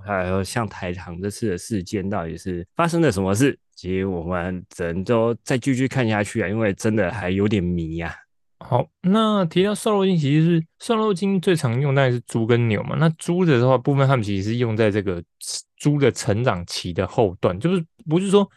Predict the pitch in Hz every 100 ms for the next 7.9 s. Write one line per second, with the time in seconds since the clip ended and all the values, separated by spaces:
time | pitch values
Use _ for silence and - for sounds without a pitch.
0 | _ - 196 185 180 175 165 170 160 139
1 | 123 135 139 110 110 101 98 107 95 90
2 | 104 95 - 117 156 156 156 156 160 156
3 | 156 151 143 147 139 123 - 117 123 92
4 | 101 - 127 110 98 90 95 98 101 101
5 | 104 135 123 104 120 123 104 117 92 98
6 | 95 - 113 110 107 107 110 - 113 113
7 | 131 127 110 113 143 135 127 123 110